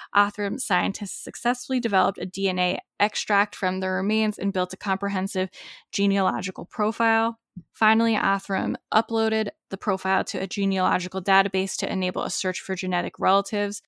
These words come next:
For the genetic genealogy research, Opelika Police Department retained Barbara Ray Venter, famed genetic genealogist, biologist, and retired patent attorney, known for helping police investigators identify the Golden State Killer.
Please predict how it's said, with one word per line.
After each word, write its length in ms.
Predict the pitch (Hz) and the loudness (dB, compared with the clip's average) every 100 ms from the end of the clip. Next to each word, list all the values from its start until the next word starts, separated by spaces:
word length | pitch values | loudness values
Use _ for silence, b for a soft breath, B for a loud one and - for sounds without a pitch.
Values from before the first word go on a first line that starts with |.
| _ | _
For 280 | - 208 202 | -2 0 0
the 260 | - 185 | 2 2
genetic 520 | 185 190 196 226 240 - | 2 0 2 2 2 -2
genealogy 640 | 214 202 196 190 185 180 | -2 0 0 -2 -4 -6
research, 520 | 185 202 - 202 202 - - | -4 -4 -2 -2 -4 -10 -2
Opelika 600 | 202 202 196 196 - 185 | -2 0 0 0 0 -4
Police 340 | - 208 220 | -2 -2 -2
Department 540 | - - 202 220 190 - | -4 -4 -2 0 -2 -4
retained 520 | 190 - 208 185 180 - | -8 -6 -4 -2 -4 -4
Barbara 540 | - 196 214 226 226 - | 0 2 2 2 2 0
Ray 420 | - 190 190 185 - | -2 -2 0 0 -2
Venter, 720 | - 185 208 208 202 196 196 _ _ - - | -6 -2 0 0 2 0 0 _ _ -20 -2
famed 400 | - 247 254 - - | 2 6 6 4 -4
genetic 400 | 196 180 180 - | -4 -2 -2 -4
genealogist, 760 | 196 180 175 175 180 185 - - | -4 -2 0 0 0 -4 -8 -4
biologist, 640 | 180 180 180 180 190 - | 0 2 0 0 -4 -6
and 120 | - | -6
retired 500 | 180 - 196 185 180 - | -6 -6 0 2 2 -4
patent 400 | - 254 - - | 4 4 4 -6
attorney, 500 | - - 180 185 196 B B B | -8 -8 -6 -4 -6 B B B
known 160 | 208 196 | -2 0
for 100 | 208 | 2
helping 280 | 202 185 185 | 0 0 -6
police 480 | - 190 185 - - b b b | -6 -10 -8 -10 -14 b b b
investigators 760 | - 202 180 - - 190 180 180 | -4 -2 -2 -4 -6 0 0 0
identify 520 | 196 180 196 220 247 240 | -4 0 2 2 0 -2
the 80 | |
Golden 280 | 233 196 202 | -2 -2 -4
State 260 | - 190 185 | -4 -4 -4
Killer. 460 | - 180 180 196 | -6 -4 -2 -4